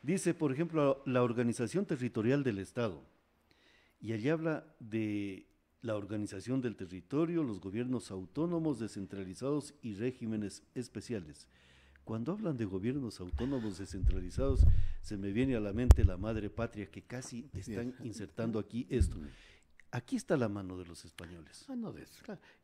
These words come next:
Speaker 2: Y por eso
Speaker 1: Y
Speaker 2: e-,
Speaker 1: está un
Speaker 2: ellos
Speaker 1: federalismo que debemos de, a lo mejor, de comenzarlo a debatir para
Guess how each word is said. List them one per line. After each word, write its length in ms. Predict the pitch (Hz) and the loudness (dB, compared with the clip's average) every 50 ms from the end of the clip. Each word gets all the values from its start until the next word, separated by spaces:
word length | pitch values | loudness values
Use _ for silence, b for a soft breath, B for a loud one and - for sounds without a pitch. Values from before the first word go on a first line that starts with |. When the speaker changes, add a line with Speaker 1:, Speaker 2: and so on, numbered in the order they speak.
| _ | _
Speaker 2:
Y 40 | - | -14
por 160 | - 294 269 | -10 -8 -8
eso 200 | 175 - 226 247 | -6 -6 -4 -2
Speaker 1:
Y 80 | 220 214 | -2 -2
Speaker 2:
e-, 40 | 117 | -2
Speaker 1:
está 180 | - - 180 | 2 4 6
un 60 | 196 | 6
Speaker 2:
ellos 120 | 202 190 - | 6 8 8
Speaker 1:
federalismo 640 | 180 160 160 160 156 156 160 196 185 180 180 160 175 | 8 8 10 8 8 6 4 2 0 0 0 0 0
que 100 | 160 135 | 0 0
debemos 460 | 147 156 180 196 190 190 180 165 147 | 2 2 2 2 2 0 -4 -4 -4
de, 180 | 156 156 - - - _ _ _ _ _ _ _ _ | -6 -6 -8 -12 -20 _ _ _ _ _ _ _ _
a 80 | 127 127 | -2 -2
lo 100 | 131 131 | 0 0
mejor, 420 | 139 127 - - 180 208 208 180 | 0 0 2 4 4 4 6 4
de 160 | 175 160 - | 2 0 2
comenzarlo 540 | - 147 139 135 127 127 165 180 185 180 180 | 4 4 4 4 2 2 0 -2 0 2 0
a 40 | 151 | 0
debatir 560 | 139 127 117 113 110 - 175 208 226 196 b b b b b b b b _ _ | 2 0 0 -2 -2 -4 -6 -4 -4 -6 b b b b b b b b _ _
para 520 | - 127 127 127 120 113 104 90 80 67 | -4 -2 -2 0 -2 -4 -4 -8 -10 -16